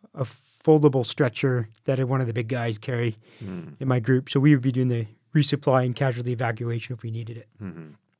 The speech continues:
Speaker 1: And the platoon commander had, I believe he had a, um, some attachments. He had a couple engineers, um, platoon signaler. So we have this big group traveling,
Speaker 2: Sure.
Speaker 1: right? And then the platoon commander sets off, leading us out.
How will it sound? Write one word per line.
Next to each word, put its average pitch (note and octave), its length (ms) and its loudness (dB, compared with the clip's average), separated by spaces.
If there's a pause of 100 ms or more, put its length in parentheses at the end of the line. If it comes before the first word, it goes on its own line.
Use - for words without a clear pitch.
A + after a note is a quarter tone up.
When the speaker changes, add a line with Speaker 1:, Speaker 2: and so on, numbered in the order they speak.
(640)
Speaker 1:
And D#3 180 8
the D3+ 60 6
platoon G#3 220 10
commander E3 380 12
had, D3 260 8
I C3+ 60 6
believe D3 280 6
he D3+ 80 8
had C3+ 220 8
a, A#2+ 260 2
um, A2+ 400 -4 (400)
some C#3+ 160 4
attachments. D3 720 2 (100)
He D3 100 2
had C3 80 4
a B2 40 -2
couple D3 240 4
engineers, C#3 800 6 (720)
um, B2+ 320 0
platoon C#3+ 300 2
signaler. C3+ 560 4 (440)
So D#3 160 6
we F#3 80 12
have C4+ 120 12
this A#3 120 6
big E3 240 4
group D#3 300 2 (200)
traveling, C3 300 4
Speaker 2:
Sure. G#2+ 80 -8 (460)
Speaker 1:
right? B2 220 -12 (420)
And D3+ 160 2
then D3+ 320 8 (260)
the C#3+ 60 -6
platoon F3 260 4
commander D#3 320 8
sets D3 320 2
off, D#3 420 0 (1040)
leading C3+ 280 4
us A#2+ 160 -2
out. C#3+ 200 -2